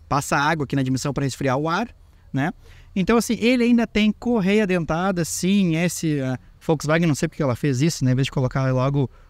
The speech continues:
o, a corrente de comando, ela fez com correia, então também tem que fazer substituição. Então, assim, são muitos componentes pra dar problema, né? Mas, é, a gente tem vindo, visto por aí que, se bem cuidado, ele dura.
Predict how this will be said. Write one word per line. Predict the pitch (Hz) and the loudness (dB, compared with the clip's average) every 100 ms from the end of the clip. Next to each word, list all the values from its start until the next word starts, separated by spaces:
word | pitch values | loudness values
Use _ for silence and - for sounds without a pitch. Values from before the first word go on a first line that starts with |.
| - | -8
o, | 143 131 127 127 123 120 117 - | -2 0 2 2 2 0 -2 -4
a | 120 | -4
corrente | 139 127 156 202 151 | 2 2 4 2 0
de | 131 | 0
comando, | 143 131 156 160 | 0 2 2 2
ela | 143 | 0
fez | - 151 135 | 0 -2 -2
com | - 170 | -2 -2
correia, | - 160 139 180 220 | 0 0 2 2 0
então | 143 | -4
também | 147 147 | 0 0
tem | 143 | 0
que | 139 | -2
fazer | 127 | -2
substituição. | 143 139 180 151 185 - - - - | -2 -2 -2 0 -2 -6 -18 -14 0
Então, | 247 | 0
assim, | 262 156 - - - _ - - - - _ | 2 -2 -6 -20 -20 _ -20 -20 -20 -20 _
são | - 311 | -2 2
muitos | 285 - | 2 2
componentes | 277 247 220 220 - - - - | 0 2 2 2 -2 -8 -16 -4
pra | 240 220 302 | 0 0 0
dar | 294 208 214 | 0 0 -2
problema, | 359 233 180 135 | -2 0 2 0
né? | 139 208 - - | -2 -4 -6 -4
Mas, | 185 233 175 254 - - - - - - - _ - | 2 2 2 0 -4 -12 -14 -18 -20 -20 -20 _ -6
é, | 156 160 156 | -2 0 0
a | 156 | 0
gente | 226 | 0
tem | - 233 | 0 2
vindo, | 202 208 | 2 0
visto | 143 190 - 190 | 0 -2 0 -2
por | 247 | 0
aí | 214 240 | 2 0
que, | - | -2
se | - | -2
bem | 285 294 170 | 2 2 2
cuidado, | - 262 208 185 202 349 - - - - - - _ - | 0 0 2 2 0 -6 -12 -20 -20 -20 -20 -20 _ -8
ele | 453 440 | -2 0
dura. | 330 165 | 2 0